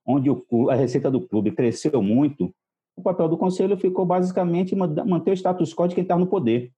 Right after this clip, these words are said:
Isso ele fez. Então, qual é o papel de um conselho proporcional, né? Eleito diretamente, onde você tem vários grupos, porque a proporcionalidade é direta. Se você fizer um por cento, né, você tem uma vaga.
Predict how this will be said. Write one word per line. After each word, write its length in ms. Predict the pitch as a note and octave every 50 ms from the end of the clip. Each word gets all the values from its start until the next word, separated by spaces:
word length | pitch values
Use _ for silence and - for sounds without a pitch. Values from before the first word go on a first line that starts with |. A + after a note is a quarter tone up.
| _ _ _ _ _ _ _ _ _ _ _ _ _ _ _
Isso 160 | - F#3 F3+ A#3
ele 120 | A3+ A3+ G3+
fez. 300 | F3+ - C3+ C3+ C#3 D3+
Então, 340 | D3+ - _ - E3+ F3 F3+
qual 160 | - - C4+ B3
é 20 |
o 140 | A#3 A3+ -
papel 420 | G3 D3+ - - - A2+ A2+ A2
de 80 | A2 B2
um 100 | C#3 C#3+
conselho 640 | C#3 C3 A#2+ A#2 - - - G2+ F#2+ F2+ F2+ F2+ - _ _ _ _ _ _ _ _ _ _ _ -
proporcional, 840 | - F#3+ F#3 - D3+ C#3 - - A2+ F#2 F2+ F2+ F2+ F2+ F2+ F2+ - _ _ _ _ _ _ _ _ _ _ _ _ _ _ _ _ _ _ _ _ _ _ -
né? 260 | G2 G#2 B2+ C#3 D3 C#3 C#3+ _ _ _ _ _ _ _ _ -
Eleito 480 | - D#3 C#3+ B2 B2 C#3 C#3 C3+ C3+ B2+
diretamente, 720 | A2+ A#2 A#2 A#2 A#2 - A2 F#2+ F#2 F#2+ G2 G#2 G#2 -
onde 100 | C3 C#3
você 220 | C3 C#3 C#3 C#3
tem 240 | - - D3+ C3+ A#2+
vários 380 | B2 B2 E3+ F#3+ F3+ C#3 G2 G2+
grupos, 580 | F#2 F#2+ F#2+ G2+ G#2+ G#2+ - - G#2+ A2+ -
porque 400 | - - C3 B2 - F3+ E3 D#3+ D#3+
a 80 | -
proporcionalidade 720 | D3 - F3 C#3 - D3+ C#3+ - D3+ C3+ A#2+ C3+ C#3+ C#3+
é 60 | D#3+ D#3+
direta. 420 | D#3+ C#3 B2 A#2+ A#2+ A#2+ - G#2+
Se 160 | - - -
você 260 | G3+ F3+ F3 - -
fizer 220 | D#3 - B2+ A2+ C3
um 80 | C#3+
por 160 | D#3 - - A2
cento, 580 | - - - C3+ D#3 F3 - - G2 F2+ - _ _ _ _ _ _ _ _ _ _ _ _ _ _ -
né, 220 | C3 E3 F3+ F#3 -
você 160 | - - A2
tem 120 | - - C#3+
uma 140 | E3 G3+ F3
vaga. 480 | A2+ A#2 A2+ A#2 G2+ G2 F#2+ F2+ -